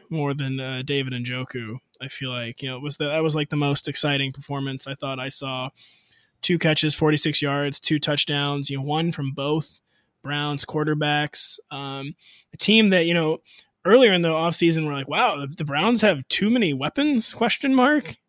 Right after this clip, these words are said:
And, you know, now it's already, "Oh, nope, nope, they don't have enough weapons again,"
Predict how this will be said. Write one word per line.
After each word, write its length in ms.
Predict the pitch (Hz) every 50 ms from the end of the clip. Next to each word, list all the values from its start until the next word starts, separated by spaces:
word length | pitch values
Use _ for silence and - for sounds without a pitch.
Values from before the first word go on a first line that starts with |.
| _ _
And, 400 | - 143 143 143 139 143 151 151 - - - - - - _ _ _
you 100 | - 160
know, 0 |
now 260 | 139 143 143 143 143 135
it's 140 | 139 -
already, 280 | 143 135 131 131 131 151
"Oh, 180 | 196 170 160 -
nope, 260 | 165 160 175 190 190 - _ _ _
nope, 280 | 139 143 147 151 - - _ _ _ _
they 220 | 143 143 143 139 139
don't 260 | 147 151 143 151 151
have 120 | 143 143
enough 240 | 147 139 139 131 -
weapons 360 | 135 127 123 135 123 123 127
again," 440 | 131 123 123 117 117 120 131 135